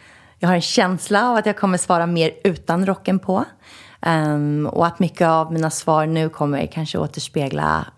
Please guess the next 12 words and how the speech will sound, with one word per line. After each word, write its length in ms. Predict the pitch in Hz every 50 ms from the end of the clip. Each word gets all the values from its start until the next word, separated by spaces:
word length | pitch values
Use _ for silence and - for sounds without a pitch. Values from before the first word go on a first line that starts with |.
| _ _ _
mer 340 | - - 156 156 151 151 151
vem 280 | 143 147 147 147 147 147
jag 320 | 143 131 78 - - -
är 140 | - - 147
som 260 | 147 - - 151 135
person 340 | - 143 - - 151 147 139
privat 520 | - 147 139 139 127 120 180 - - - -
än, 340 | - 160 151 147 147 147 147 143 - - - - - _ _ _ _
ehm, 840 | - - - - - - - 53 - 57 53 52 - - 160 156 160 _ _ _ _
än 260 | - 175 165 156 151 151
med, 440 | 151 147 143 143 147 147 143 143
eh, 300 | 143 143 139 139 139 143